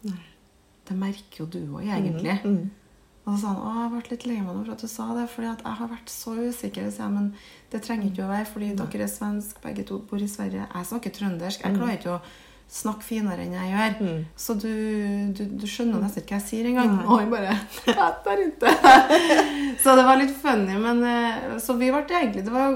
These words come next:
Speaker 2: god stemning.
Speaker 1: Ja.
Speaker 2: Og så, og så kutta kameraene, så
Speaker 1: Ja.
Speaker 2: ble han tatt med ut av rommet.
Speaker 1: Ja.
Speaker 2: Og så ble jeg sittende, så jeg fikk ikke reise meg.
Speaker 1: Nei.
Speaker 2: Og så går kameraene.
Speaker 1: Mhm.
Speaker 2: Og så sitter jeg her, og så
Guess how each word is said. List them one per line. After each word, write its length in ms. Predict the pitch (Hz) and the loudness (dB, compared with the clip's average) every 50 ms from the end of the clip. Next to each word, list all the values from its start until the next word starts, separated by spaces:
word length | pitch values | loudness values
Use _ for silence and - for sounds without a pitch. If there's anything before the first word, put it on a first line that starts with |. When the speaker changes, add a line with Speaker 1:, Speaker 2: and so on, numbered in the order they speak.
| 240 | 0
Speaker 2:
god 240 | 226 - 240 262 277 | -2 -2 -2 -2 -2
stemning. 460 | 277 - 320 294 277 240 214 254 330 466 | -2 0 0 2 2 2 2 2 2 2
Speaker 1:
Ja. 120 | 370 247 196 - - - | 2 0 -2 -4 -8 -8
Speaker 2:
Og 80 | 277 302 | -8 -6
så, 560 | - - 320 311 311 311 302 302 302 302 302 - - - | -6 -4 -2 -2 -2 0 -2 -2 -2 -4 -6 -8 -12 -14
og 80 | 294 285 | -12 -12
så 220 | - - - 277 285 | -10 -10 -10 -10 -8
kutta 320 | - 320 320 - - 214 | -8 -8 -6 -4 -4 -4
kameraene, 540 | 214 - 214 202 190 185 185 196 240 294 - - | -2 0 -2 0 0 -2 -2 0 0 0 -2 -4
så 100 | - - 277 240 | -6 -4 -2 -2
Speaker 1:
Ja. 80 | 247 | -2
Speaker 2:
ble 20 | 247 - | -2 -4
han 160 | - 240 240 | -2 -2 -2
tatt 220 | 233 - 254 240 233 | -2 -2 -4 -4 -4
med 160 | 208 196 - | -4 -4 -4
ut 140 | 202 208 202 | -6 -6 -4
av 100 | 208 202 202 | -4 -4 -2
rommet. 400 | 202 185 180 190 208 247 - - - | -4 -4 -2 -2 0 0 0 -2 -2
Speaker 1:
Ja. 160 | 254 226 202 202 - - - - _ - - _ - - | -4 -2 -2 -2 -4 -8 -20 -20 _ -20 -20 _ -16 -10
Speaker 2:
Og 40 | 254 | -2
så 80 | - 269 | 0 0
ble 180 | 269 269 - 214 | 0 0 -2 -6
jeg 80 | 208 | -4
sittende, 380 | - 247 240 - 202 190 185 196 | -4 -6 -6 -4 -4 -4 -4 -4
så 100 | - 233 | -6 -6
jeg 40 | 226 - 214 | -6 -8 -8
fikk 60 | - 196 | -10 -8
ikke 140 | - 202 190 | -6 -4 -4
reise 180 | 170 170 - | -4 -4 -4
meg. 140 | 165 160 160 175 - - _ - - - - - - - - - - - - - - - | -4 -6 -6 -6 -10 -18 _ -20 -20 -20 -20 -20 -20 -20 -20 -20 -20 -20 -20 -14 -6 -4
Speaker 1:
Nei. 120 | 226 190 - - - - - - _ - | -4 -4 -4 -8 -18 -20 -20 -20 _ -10
Speaker 2:
Og 80 | 202 | -10
så 120 | 196 220 208 | -8 -8 -6
går 220 | 202 196 190 190 190 | -4 -2 -2 -4 -4
kameraene. 500 | - - 196 175 165 160 160 151 156 160 - - - _ - | -4 -4 -4 -4 -4 -4 -6 -6 -8 -8 -10 -14 -16 _ -4
Speaker 1:
Mhm. 260 | 214 202 196 208 202 - - - - - _ - - | -2 -2 -2 -2 -4 -8 -14 -20 -20 -20 _ -12 -10
Speaker 2:
Og 60 | 214 | -6
så 80 | 226 233 | -4 -4
sitter 300 | 233 - 226 208 - - | -4 -4 -6 -8 -8 -8
jeg 120 | - 170 170 | -8 -6 -6
her, 120 | 170 175 185 | -6 -8 -8
og 60 | 190 | -10
så 120 | - 196 | -10 -12